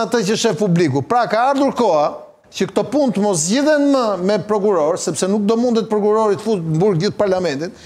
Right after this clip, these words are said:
se i bie gru shteti, i bie që sistemi politik i vendit të reformohet dhe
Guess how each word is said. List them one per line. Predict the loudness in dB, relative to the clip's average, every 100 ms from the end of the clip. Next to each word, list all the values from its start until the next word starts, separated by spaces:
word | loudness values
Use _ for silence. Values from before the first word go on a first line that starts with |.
| -12
se | -4 0
i |
bie | 2 2
gru | 2 0
shteti, | 0 -2 -2 -8 _ _ _ _ -4
i | 0
bie | 2 2 0
që | 0
sistemi | -2 -2 0 0 2
politik | 0 0 0 0 0
i |
vendit | 0 -2 -2 -6 -12 _ _ _ 0
të | 2
reformohet | 2 2 2 2 2
dhe | 2